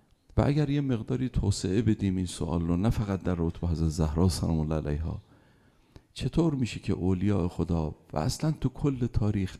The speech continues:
انبیاء الهی و خوبان بیشتر اوقات تنها بودن، مشتریشون کم بود، مردم که کمکشون نمی‌رفتن اون جاهایی که احتیاج به کمک بود؟ معمولاً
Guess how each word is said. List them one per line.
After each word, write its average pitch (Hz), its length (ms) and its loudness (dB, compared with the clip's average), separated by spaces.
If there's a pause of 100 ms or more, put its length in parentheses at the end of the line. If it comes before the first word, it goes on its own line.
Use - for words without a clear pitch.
انبیاء 104 560 2
الهی 85 500 -2
و - 100 -4
خوبان 90 640 2 (1400)
بیشتر 160 360 2
اوقات 127 340 0
تنها 92 460 2
بودن، 78 400 -4 (640)
مشتریشون 107 640 2
کم 95 400 2
بود، - 300 -10 (580)
مردم 90 380 2
که 92 220 2
کمکشون 95 640 0
نمی‌رفتن 85 640 0
اون 78 100 -4
جاهایی 80 260 -2
که - 220 -4
احتیاج 78 340 -2
به 80 100 -4
کمک 73 480 -2
بود؟ - 260 -12 (1000)
معمولاً 117 800 4